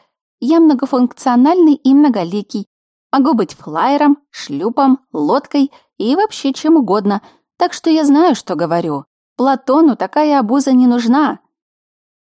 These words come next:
Я загрустила. Вообще он прав. Я и сама это понимала, но ведь не попробуешь, не узнаешь.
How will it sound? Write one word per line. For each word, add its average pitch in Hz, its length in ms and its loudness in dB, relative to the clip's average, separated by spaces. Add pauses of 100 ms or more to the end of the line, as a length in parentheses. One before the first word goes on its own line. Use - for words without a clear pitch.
(240)
Я 170 340 -6
загрустила. 190 1120 -8 (280)
Вообще - 400 -8
он 233 140 0
прав. 208 440 -10 (300)
Я 190 200 -4
и - 20 -6
сама 202 400 -4
это 156 140 -10
понимала, 165 680 -2 (380)
но 165 160 -4
ведь 151 200 -10
не 165 120 -2
попробуешь, 151 680 -8
не 165 120 -2
узнаешь. 151 680 -6